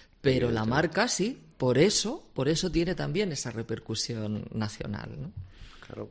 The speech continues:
Speaker 2: pero si hacemos esa lectura, eh, yo lo que creo, y es evidente, además es una le-, lectura de, de cómo se está, eh, viendo c-,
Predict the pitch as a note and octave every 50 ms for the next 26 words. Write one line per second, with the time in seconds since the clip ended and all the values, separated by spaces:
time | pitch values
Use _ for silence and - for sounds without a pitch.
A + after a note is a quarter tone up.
0 | - - - A2 G2 F#2 - G#2+ F#2+ - A#2 A#2+ A2+ B2+ C3 - D3+ D3 C3+ C3
1 | A#2+ - - - C#3 C#3 D3 D3 C3 - - - - G#2+ G2 F#2+ F#2 F#2 F2+ F2+
2 | G2 G2+ G2 A2 - - A2 - - A#2+ C3 B2 G#2+ - F2+ F2 E2 D#2+ - G2
3 | F2+ F#2+ G2 A#2 D3+ C#3 A#2+ F#2 F2 G2 G2 - F#2 F2+ F2+ F#2 F#2+ F#2+ F2+ E2+
4 | D#2 - - D#2+ D2+ - - - - - - D#2 F2+ G2 G2 G#2 G#2+ G#2 F#2+ F2+
5 | E2+ D#2+ E2+ - - E2+ F2 F#2 - G2 - - - G2+ F#2+ F2+ F2 E2 - -
6 | - - - - - - - - - F#2+ F2 E2+ E2+ F2 E2+ F2 F2 E2+ - F#2
7 | F#2+ G2 F#2+ F#2+ F#2 F#2 F#2+ F2+ - - - -